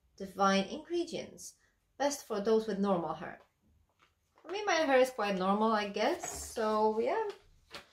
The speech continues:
And then we have the Guardian, and this is a conditioner. I have never tried a conditioner in a bar, so this is something new for me. And, uh, this says, uh, "Created for those of you who suffer from dry, damaged, or frizzy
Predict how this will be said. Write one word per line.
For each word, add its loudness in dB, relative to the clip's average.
And 4
then 4
we 4
have 4
the 6
Guardian, 6
and 4
this 2
is 0
a 6
conditioner. 0
I 4
have 0
never 2
tried 0
a 0
conditioner -6
in -2
a -4
bar, -2
so -6
this -10
is -6
something -2
new 4
for -8
me. -8
And, 2
uh, 4
this -2
says, 4
uh, 2
"Created -4
for 0
those 6
of -2
you 0
who 4
suffer -2
from 0
dry, 2
damaged, -2
or -2
frizzy -4